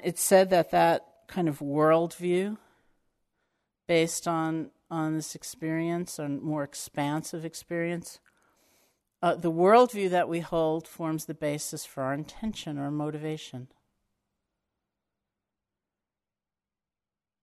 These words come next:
And motive or intention in that sense, um, certainly within the Buddhist tradition, is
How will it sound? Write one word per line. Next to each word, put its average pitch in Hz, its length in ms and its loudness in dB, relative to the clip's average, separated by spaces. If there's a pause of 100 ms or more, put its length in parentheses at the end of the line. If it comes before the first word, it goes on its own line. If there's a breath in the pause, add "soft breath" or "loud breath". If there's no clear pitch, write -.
(1300)
And 165 260 8
motive 180 680 4 (100)
or 160 260 0
intention 165 680 -2
in 160 120 -2
that 156 260 -2
sense, 151 600 -4 (100)
um, 151 380 -2 (600)
certainly 165 360 0
within 156 260 2
the 151 80 2
Buddhist 151 400 -6
tradition, 151 580 -8
is 147 220 -6